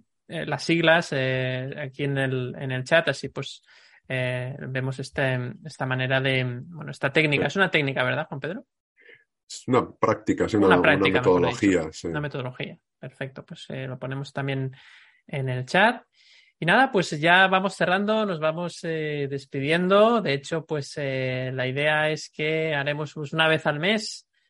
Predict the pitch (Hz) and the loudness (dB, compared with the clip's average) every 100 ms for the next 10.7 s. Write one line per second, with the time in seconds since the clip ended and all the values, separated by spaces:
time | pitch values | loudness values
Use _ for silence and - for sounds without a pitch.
0 | _ - 156 - - 160 160 156 151 151 | _ -6 -6 -6 0 2 4 2 0 0
1 | 147 143 135 139 - - 147 143 143 160 | -2 -2 -2 -6 -10 -6 -4 -2 0 -2
2 | 160 247 220 160 139 220 - - 220 269 | 0 -2 -2 -4 -2 -2 -4 0 0 0
3 | 170 143 175 165 160 139 - 139 - 143 | -4 -2 -2 0 -2 -4 -6 -8 -4 -2
4 | 139 170 185 147 139 139 131 170 135 127 | 2 4 4 0 -2 -4 -4 -6 -6 -10
5 | _ _ - - _ _ - 127 139 143 | _ _ -20 -20 _ _ -10 -6 -6 -2
6 | 143 147 139 143 139 143 139 156 160 156 | 0 0 -2 -2 -2 -2 -8 -6 -4 -2
7 | 139 - - 135 135 139 135 165 170 165 | -4 -6 -10 -6 -4 -4 0 0 0 0
8 | 185 185 156 143 175 180 190 196 165 143 | 0 0 -4 0 0 2 2 2 -2 0
9 | 151 180 175 160 165 175 170 160 160 165 | 0 0 0 0 0 0 -2 -2 0 0
10 | 165 147 139 165 - 202 | -2 -4 -6 -8 -4 -4